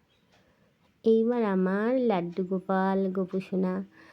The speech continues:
আর সত্যি কথা বলতে গেলে আমার, আহ, কিশোরীর জন্য ড্রেস কেনা হয়নি জানো, একটু অসুবিধার মধ্যে আছি তো। তো আমি ভাবছি মেশিনে বসে আমি নিজের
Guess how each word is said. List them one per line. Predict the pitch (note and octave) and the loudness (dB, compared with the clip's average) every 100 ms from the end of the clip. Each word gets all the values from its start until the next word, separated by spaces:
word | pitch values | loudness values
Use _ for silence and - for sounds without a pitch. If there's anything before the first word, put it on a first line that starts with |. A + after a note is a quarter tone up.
| - - - _ | -20 -20 -20 _
আর | A3 | -2
সত্যি | A#3 A3+ A#3 | 0 0 0
কথা | A#3 A#3 | 2 2
বলতে | A3+ A#3 A#3+ | 2 2 4
গেলে | A#3+ G#3 | 4 4
আমার, | F#3 F#3+ G#3 | 4 2 0
আহ, | G#3 - - _ G3 F#3+ F#3+ | -2 -8 -20 _ 0 2 0
কিশোরীর | F#3 G3+ - A3+ A3+ | -2 -4 2 2 2
জন্য | G3+ A#3 A3 G3+ - - _ F#3+ | 4 4 4 2 -6 -18 _ -4
ড্রেস | F#3 G3+ G3 | 0 0 -2
কেনা | - F3 F3 | -4 -2 -2
হয়নি | E3 F3 F3 F3 | -2 -2 0 0
জানো, | F#3+ G3+ G#3 - - - _ - | -2 -2 -4 -8 -20 -20 _ -10
একটু | A#3 C4 A#3 | -6 0 2
অসুবিধার | F#3+ - G#3 A3 A3 | 2 -4 -4 0 2
মধ্যে | A3+ G#3+ A#3 | 2 2 0
আছি | A#3+ A#3+ C4+ | -2 -4 -4
তো। | A#3 F#3+ - - - _ - | -2 -4 -6 -20 -20 _ 2
তো | A3+ A#3 - - - - - _ _ _ _ | 4 4 2 -8 -14 -16 -20 _ _ _ _
আমি | G#3+ A#3 | 4 4
ভাবছি | A3 G#3+ A3 - A#3 | 4 0 -4 0 4
মেশিনে | G#3+ G3+ A3 A3 | 4 4 2 0
বসে | G3 G3+ - | 2 -2 -2
আমি | G#3 G3+ | 0 2
নিজের | G3 F#3+ | 2 2